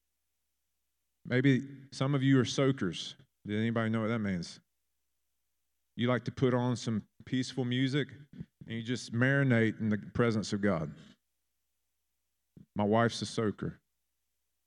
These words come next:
I can't do that. I fall asleep. I call that sleeping.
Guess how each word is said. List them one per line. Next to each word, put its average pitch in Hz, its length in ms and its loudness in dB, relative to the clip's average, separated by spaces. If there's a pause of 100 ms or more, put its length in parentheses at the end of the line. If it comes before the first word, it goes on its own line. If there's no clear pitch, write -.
(1500)
I 107 180 0
can't 120 300 -2
do 110 160 2
that. 82 220 -6 (2250)
I 95 60 -6
fall 104 260 0
asleep. 101 440 -2 (1700)
I - 80 -8
call 110 220 0
that 107 140 0
sleeping. 101 460 -2